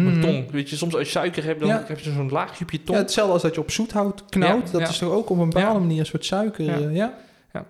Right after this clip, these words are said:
Speaker 2: Eens?
Speaker 1: A-, anetol, overigens, is iets van achttien keer zoeter dan suiker.
Speaker 2: Oh, echt waar, joh?
Speaker 1: Ja.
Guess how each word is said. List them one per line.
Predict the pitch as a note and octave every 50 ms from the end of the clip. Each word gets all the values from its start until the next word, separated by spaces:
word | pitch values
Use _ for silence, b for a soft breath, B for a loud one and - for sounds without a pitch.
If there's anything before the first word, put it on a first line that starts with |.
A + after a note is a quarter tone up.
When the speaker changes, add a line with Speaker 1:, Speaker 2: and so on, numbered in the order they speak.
| _
Speaker 2:
Eens? | - F#3 F#3+ G#3 G3+ -
Speaker 1:
A-, | F3+ -
anetol, | F#3+ E3+ E3 D3+ D#3 - F#3+ A3+ B3+ C4+ - - - - -
overigens, | E3+ F3+ E3 F3 F3 -
is | E3 D#3 -
iets | E3+ E3+ -
van | - - - _
achttien | - - - - - F3 E3 E3+
keer | - D#3+ D3
zoeter | D3 - F3 F3+ - F#3+ D#3 C#3+
dan | C#3 C3+ C3
suiker. | - - C3+ C3 C3 - - - - - -
Speaker 2:
Oh, | G3 G#3 A3+
echt | G#3 -
waar, | F#3+ G#3 A3 F#3+
joh? | E3 E3+
Speaker 1:
Ja. | - D4